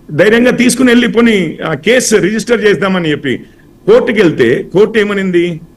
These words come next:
ఆ అమ్మాయి అన్ని శుద్ధ అబద్ధాలు చెప్పింది, ఫేక్ వీడియోలు జనరేట్ చేసి, ఫేక్ న్యూస్ చేసి, మొత్తం మీద ఇన్స్టిట్యూషనల్ గా, ఆ,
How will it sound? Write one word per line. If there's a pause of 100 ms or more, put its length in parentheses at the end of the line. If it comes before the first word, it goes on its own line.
(240)
ఆ
అమ్మాయి
అన్ని
శుద్ధ
అబద్ధాలు
చెప్పింది,
ఫేక్
వీడియోలు
జనరేట్
చేసి,
ఫేక్
న్యూస్
చేసి, (420)
మొత్తం
మీద
ఇన్స్టిట్యూషనల్
గా, (840)
ఆ,